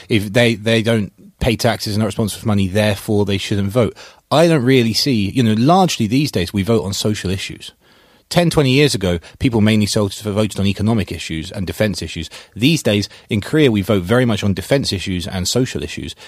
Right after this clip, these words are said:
There's no reason why your economic situation would impact your ability to understand those different policies. And, you know, Korean kids do learn about politics in school. They are engaging with these things, even when they're studying. They have, I would think, you know, just as much right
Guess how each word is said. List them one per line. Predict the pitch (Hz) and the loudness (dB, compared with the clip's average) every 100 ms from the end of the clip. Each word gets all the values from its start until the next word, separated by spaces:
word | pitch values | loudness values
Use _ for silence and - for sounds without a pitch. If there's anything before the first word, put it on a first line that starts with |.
| - | -4
There's | 117 110 | -2 2
no | 185 | 4
reason | 120 110 113 101 | 4 2 2 0
why | 92 104 98 95 87 - - | 2 2 2 0 -4 -12 -12
your | - 98 | 0 2
economic | 95 104 107 101 | 2 -2 -2 -2
situation | - 82 98 101 - 90 | -4 -6 -4 -4 -4 -4
would | 90 | -2
impact | 95 98 87 101 | -2 -2 -4 -4
your | 92 | -4
ability | 85 92 - 90 - | -4 -6 -6 -6 -4
to | 87 | -4
understand | 90 90 107 92 90 - _ _ | -4 -4 -4 -2 -4 -6 _ _
those | - 98 87 | -2 -2 -2
different | - 98 | -6 -2
policies. | 170 151 110 | 0 0 -4
And, | 135 127 123 - - | -2 -2 -4 -6 0
you | |
know, | 151 | 0
Korean | - 180 196 | 0 0 0
kids | 156 170 | 0 -2
do | - 180 | 0 2
learn | 175 120 165 | 4 4 4
about | 113 107 | 2 0
politics | - 110 104 - - | 0 -2 -2 -4 -6
in | |
school. | 90 - 143 92 - _ - - | -6 -2 -2 -2 -6 _ -20 -4
They | 107 | 4
are | 135 160 | 4 4
engaging | 101 113 131 123 110 | 2 0 0 0 0
with | 104 | 0
these | 104 - | -2 -2
things, | 165 107 | -2 -2
even | 113 117 113 | -2 0 0
when | 104 | 0
they're | 101 | 0
studying. | 92 - 147 92 78 - - - - | -2 -2 -2 -4 -8 -12 -16 -8 2
They | 135 | 4
have, | 123 107 - - | 2 -2 -10 0
I | 113 | 2
would | 123 - | 2 2
think, | 127 107 - | -2 -2 -2
you | 127 | 0
know, | 101 | 0
just | 90 143 - | 2 -2 -2
as | 120 | -2
much | 120 - | -2 -2
right | 98 104 113 107 | -2 2 2 0